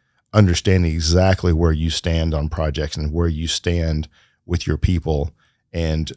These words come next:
knowing for sure that your people are actually making progress. And then when you're small, you know, one of the things you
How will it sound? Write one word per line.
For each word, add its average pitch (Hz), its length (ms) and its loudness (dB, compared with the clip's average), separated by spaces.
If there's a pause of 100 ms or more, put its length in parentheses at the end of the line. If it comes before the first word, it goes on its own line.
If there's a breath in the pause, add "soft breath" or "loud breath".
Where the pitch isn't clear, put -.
(160)
knowing 101 440 6
for 90 160 -2
sure 92 480 0
that 76 380 -2 (540)
your 87 300 2
people 85 300 0
are 78 60 -2
actually 82 300 -2
making 82 280 0
progress. 78 500 -2
And 104 100 2
then 101 160 4 (260 loud breath)
when 113 140 8
you're 104 100 6
small, 117 460 6
you 101 60 -4
know, 90 100 2
one 101 120 4
of 87 80 0
the 95 60 -2
things 92 200 2
you 82 120 -2